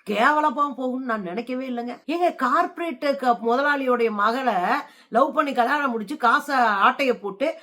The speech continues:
அதை வச்சு ஒரு நிறுவனத்தை தொடங்கி, அதை வச்சு காசு சம்பாரிச்சு கஞ்சியை குடிச்சிட்டு இருக்க நீங்க எல்லாம் பேசலாமா மிஸ்டர் ஆதவ்? பேசலாமா? உங்களுக்கு தகுதி இருக்கா? ஆ, தகுதி இருக்கா அரசியல் பேசுறதுக்கு நான் கேக்குறேன்.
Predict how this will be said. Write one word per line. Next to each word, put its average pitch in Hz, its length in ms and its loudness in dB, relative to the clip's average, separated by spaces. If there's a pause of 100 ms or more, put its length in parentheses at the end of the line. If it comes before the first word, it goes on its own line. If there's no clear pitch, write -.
(160)
அதை 262 300 4
வச்சு 285 300 0
ஒரு 277 160 0
நிறுவனத்தை 262 420 0
தொடங்கி, 220 260 -4
அதை 247 300 2
வச்சு 277 240 -4
காசு 262 380 0
சம்பாரிச்சு 214 420 -6 (220)
கஞ்சியை 254 300 0
குடிச்சிட்டு 247 160 -6
இருக்க 208 240 -6
நீங்க 214 200 -6
எல்லாம் 277 260 -4
பேசலாமா 294 500 -4
மிஸ்டர் 160 320 -10
ஆதவ்? 156 340 -8 (560)
பேசலாமா? 269 460 -4
உங்களுக்கு 208 300 -6
தகுதி 302 240 -4
இருக்கா? 180 540 -4 (140)
ஆ, 349 240 -2 (400)
தகுதி 285 340 0
இருக்கா 269 240 0
அரசியல் 269 380 -2
பேசுறதுக்கு 185 440 -10
நான் 220 140 -10
கேக்குறேன். - 320 -18